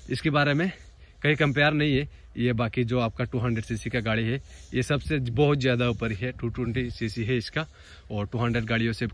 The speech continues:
काफ़ी अलग है ये। मतलब एकदम दो मिनट का अंदर आपको, आप इसको लेके कम से कम इसको आप चला सकते हो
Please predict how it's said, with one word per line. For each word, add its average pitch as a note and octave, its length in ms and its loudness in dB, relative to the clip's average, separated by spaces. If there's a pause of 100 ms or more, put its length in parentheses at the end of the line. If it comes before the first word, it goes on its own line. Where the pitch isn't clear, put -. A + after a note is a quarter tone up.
काफ़ी C3 220 4
अलग C3 260 6
है G2+ 140 -2
ये। E2+ 120 -8 (920)
मतलब D3+ 300 2
एकदम E3 360 4 (1700)
दो D3+ 240 10
मिनट G3+ 260 8
का - 160 8
अंदर E3+ 340 8
आपको, D3 460 -2
आप C#3 280 0
इसको D3 280 0
लेके C3+ 300 4 (720)
कम F3+ 180 8
से G3 220 4 (220)
कम G3+ 280 6
इसको D#3+ 300 0
आप C3 240 2 (680)
चला D3 200 4
सकते C3+ 280 0
हो B2+ 200 2